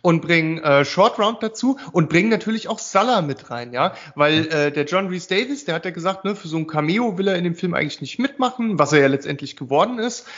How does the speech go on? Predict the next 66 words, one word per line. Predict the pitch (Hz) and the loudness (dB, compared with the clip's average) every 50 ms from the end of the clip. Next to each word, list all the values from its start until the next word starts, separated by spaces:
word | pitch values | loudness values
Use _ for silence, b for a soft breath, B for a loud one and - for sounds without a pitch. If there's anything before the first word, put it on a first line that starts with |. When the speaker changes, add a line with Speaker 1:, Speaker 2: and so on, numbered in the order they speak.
| B B B | B B B
Speaker 1:
sondern | - - 170 175 185 185 180 | 0 2 4 4 4 4 4
da | 170 160 | 4 2
will | 160 175 | 4 2
er | 180 | 0
schon | 170 - 170 160 | 0 0 -2 -2
richtig | 170 165 - 139 | -2 -2 -2 -2
mitspielen, | 131 123 - - - - 123 120 117 117 117 - | -4 -4 -4 -6 -6 -4 -2 -2 -2 -4 -4 -4
ähm, | 135 131 123 98 | -2 -2 0 -2
Speaker 2:
Ja, | 92 85 | 0 2
hat | 101 - | 2 2
Speaker 1:
was | - - | 2 2
Speaker 2:
er. | |
Speaker 1:
dann | - 160 | 2 0
nicht | 160 156 - - | 0 0 0 -2
geklappt | 175 - - 180 - - | -2 0 0 0 2 2
hat. | 139 | 2
Aber | 139 143 | 2 2
jetzt | 139 - | 2 2
stell | - 196 214 | 2 2 2
dir | 220 208 | 2 0
vor, | - - - 196 233 269 262 B B B B | 0 0 4 4 4 4 2 B B B B
Speaker 2:
Zwei | - - 120 127 139 | 2 4 6 6 8
Speaker 1:
wir | 165 160 | 6 6
haben | 175 143 | 6 4
Speaker 2:
Szenen | 143 147 151 | 4 2 2
Speaker 1:
diese | 156 180 | 2 2
Speaker 2:
von | - - - | 2 2 2
drei | - 127 123 127 | 2 2 2 2
Minuten, | 135 127 127 127 127 - 95 90 90 - - - | 2 2 0 -2 -2 -4 -8 -12 -14 -18 -12 -10
oder? | 117 113 139 151 165 160 - - - _ _ _ _ | -6 -4 -2 -2 -4 -6 -10 -16 -20 _ _ _ _
Speaker 1:
Ja, | 165 170 160 165 143 127 - 135 | -2 2 4 4 4 2 2 -2
mehr | 135 151 156 | -2 -2 -2
ist | 190 170 | -2 -4
es | 170 - - | -6 -6 -6
nicht. | 143 123 120 - - | -6 -6 -6 -8 -8
Und | 156 143 135 b b b b b b b _ _ _ | -8 -8 -8 b b b b b b b _ _ _
ich | - - | -8 -2
stell | - 175 190 | 0 2 2
mir | 220 220 | 2 0
jetzt | 214 - | -2 -4
so | 190 | -4
grad | - 185 - | -2 -4 -2
vor, | - 190 185 180 | -2 -4 -6 -4
wie | - | -2
geil | - 160 175 190 | 0 0 0 0
das | 202 180 - - | -2 -6 -8 -4
wär, | 170 175 180 175 B B B B B B - | -2 0 0 -2 B B B B B B -2
äh, | 151 147 143 | 0 0 0
Short | 139 - 185 190 185 190 | 0 0 0 0 2 2
Round | 190 180 170 170 - | 0 0 0 -2 -2
trifft, | - 190 180 175 - - - - - | -2 -2 -2 -2 -4 -12 -14 -6 -2
ähm, | 165 156 151 147 147 143 147 151 147 - - | -2 0 0 -2 -4 -4 -6 -8 -10 -6 -2
auf, | 151 147 143 139 - - - - | 0 2 2 0 -2 -8 -4 0
äh, | 156 147 151 151 | 2 2 2 0
Indiana | 156 139 160 156 185 185 | 2 2 4 6 6 4
Jones | 170 175 180 180 175 180 | 4 2 0 -2 -2 -2
in | 165 | -4
dem | 156 151 | -4 -2
Film, | - - 180 175 165 | 0 2 2 2 4
ne, | 156 170 175 156 | 4 4 4 4
Helena | 127 143 165 175 165 160 | 4 2 0 2 2 0
und | 156 151 - | 0 -2 -4
Co. | - 156 | -6 -2
gibt's | 135 - 202 202 - - | 0 0 -2 -2 0 2
gar | 185 170 170 | 4 4 4
nicht. | 175 175 175 | 4 2 0